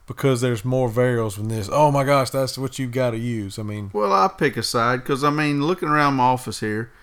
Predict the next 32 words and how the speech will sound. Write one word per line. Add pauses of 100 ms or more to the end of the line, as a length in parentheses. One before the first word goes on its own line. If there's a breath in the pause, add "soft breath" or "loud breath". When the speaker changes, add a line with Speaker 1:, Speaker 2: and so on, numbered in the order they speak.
(360 soft breath)
Speaker 2:
I
have
deer
in
here
that
I've
killed
with
a
bro-,
with
a
fixed
bra-,
blade,
and
I've
had (320 soft breath)
some
I've (220)
killed
with
a
mechanical. (540 soft breath)
Um, (720)
my (500)
arrows
this
year
will
have